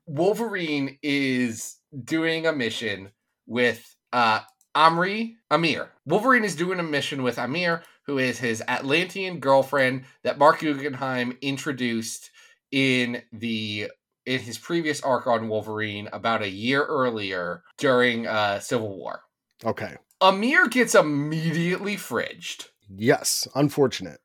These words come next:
Speaker 1: And listen, I do not want to, I don't like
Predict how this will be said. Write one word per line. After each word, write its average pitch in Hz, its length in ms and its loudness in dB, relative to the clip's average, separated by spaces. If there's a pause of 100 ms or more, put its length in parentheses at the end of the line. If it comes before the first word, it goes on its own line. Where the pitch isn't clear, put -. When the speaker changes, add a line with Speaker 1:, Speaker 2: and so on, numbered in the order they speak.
Speaker 1:
And 202 300 6
listen, 101 380 -4 (540)
I 190 220 12
do 196 220 -6
not 160 300 0
want 131 300 -2
to, 120 440 -2 (840)
I 185 160 10
don't 196 300 2
like 127 500 -2